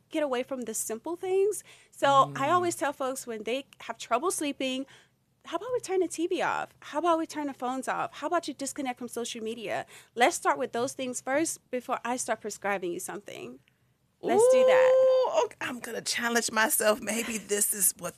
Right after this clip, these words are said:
Speaker 2: I need to hear to get me to the altar. I need to turn the T V off at night. I, I'm gonna work on that, Doc. And I do wanna, I, I do have to ask you 'cause I'm sure, you know, we,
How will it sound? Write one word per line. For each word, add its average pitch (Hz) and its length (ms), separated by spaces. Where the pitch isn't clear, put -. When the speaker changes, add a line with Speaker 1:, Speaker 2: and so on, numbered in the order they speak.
Speaker 2:
I 156 180
need 151 320
to 131 120
hear 117 480
to 175 100
get 180 280
me 220 220
to 196 180
the 165 120
altar. 135 500
I 190 120
need 240 180
to 208 80
turn 190 240
the 160 80
T 151 200
V 135 120
off 131 160
at 135 80
night. 165 180
I, 196 160
I'm 254 220
gonna 277 200
work 247 220
on 233 180
that, 202 200
Doc. 180 260
And 180 140
I 190 80
do 240 140
wanna, 220 360
I, 175 220
I 190 60
do 214 140
have 226 180
to 226 120
ask 202 220
you 190 80
'cause 170 100
I'm 165 140
sure, 196 160
you 202 120
know, 139 140
we, 156 260